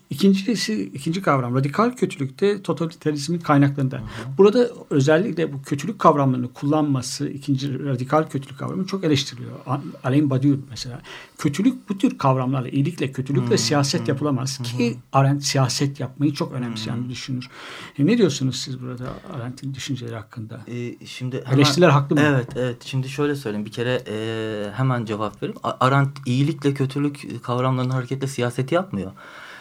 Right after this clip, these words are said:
Speaker 2: E, o çok eksik bir okuma olur. E, ahlak kavramlarının da siyasetin dışında kalması gerektiğini söylüyor. Çünkü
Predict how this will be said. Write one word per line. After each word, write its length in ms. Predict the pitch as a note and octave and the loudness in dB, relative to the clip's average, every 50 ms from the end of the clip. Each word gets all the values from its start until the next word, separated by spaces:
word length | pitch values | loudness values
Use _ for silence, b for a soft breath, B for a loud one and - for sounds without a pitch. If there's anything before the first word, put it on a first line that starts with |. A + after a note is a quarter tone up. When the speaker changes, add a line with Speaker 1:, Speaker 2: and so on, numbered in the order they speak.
| B B B - | B B B -6
Speaker 2:
E, 320 | A2 A2 G#2+ G#2+ G#2+ G#2 - - - - - - - - - - - - | -4 -4 -2 -2 -2 -2 -4 -4 -6 -8 -10 -10 -14 -14 -14 -16 -14 -8
o 80 | - B2+ | -6 -4
çok 260 | C3+ - F#3+ F#3+ - | 2 2 2 4 6
eksik 360 | C#3 C3+ - - D3 C#3 - | 4 4 4 -2 -6 0 2
bir 60 | A#2 A2 | 4 4
okuma 360 | G#2 G#2 - A2 G#2 G2+ G2+ | 4 2 0 0 0 0 0
olur. 260 | G2 G2 G2 - - b b b b b b - | -2 -4 -6 -10 -10 b b b b b b -4
E, 140 | A2 A2 A2 - - _ _ - | -2 -2 -2 -4 -8 _ _ 0
ahlak 440 | A#2+ A2+ A2+ A2+ B2 F3+ G3+ G3 G3 | 2 4 4 4 6 6 6 6 4
kavramlarının 920 | - D3+ D3+ D#3 D#3+ D#3+ D#3+ D#3+ D#3+ D#3 D#3 E3+ F3+ G3+ A3 A#3 G#3+ F3+ | 4 6 6 6 6 6 4 4 2 2 4 4 4 4 4 6 6 8
da 260 | C#3+ A#2 G#2 - - - - | 8 6 6 4 -4 -18 -16
siyasetin 640 | - - - B2+ B2 B2 A#2+ A#2+ B2+ - - C3 B2 | -10 -2 0 2 2 2 2 -2 -6 -4 -2 0 0
dışında 340 | B2+ C3 - C3 C#3 - - | 0 -2 -2 -2 -2 -2 2
kalması 400 | - F#3+ F3+ E3+ E3 D#3+ - F#3+ | 4 4 4 4 0 -4 -4 0
gerektiğini 440 | E3 D#3 D#3+ E3+ E3+ - G3+ A#3+ B3 | 0 2 2 2 0 -2 -4 -4 -2
söylüyor. 340 | - - E3 C#3 A#2+ A#2+ A#2 | 0 0 2 2 2 0 0
Çünkü 320 | - G#3 G#3 G#3 G#3 E3 | 2 0 0 2 2 0